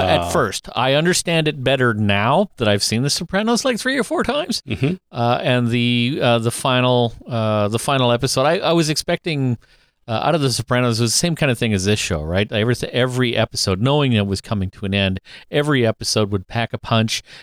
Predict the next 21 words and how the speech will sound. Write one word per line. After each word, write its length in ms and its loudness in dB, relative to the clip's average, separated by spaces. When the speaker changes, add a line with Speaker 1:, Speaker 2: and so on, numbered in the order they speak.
Speaker 1:
and 540 0
fucking 240 -6
shit's 260 -2
gonna 200 -2
go 180 0
down, 460 2
and 260 -4
people 220 -4
are 40 0
gonna 200 -6
die 300 2
left, 260 0
right, 120 -10
and 80 -12
center, 440 0
and 240 -4
things 240 -4
are 40 -2
gonna 140 -6
get 260 -6
all, 640 2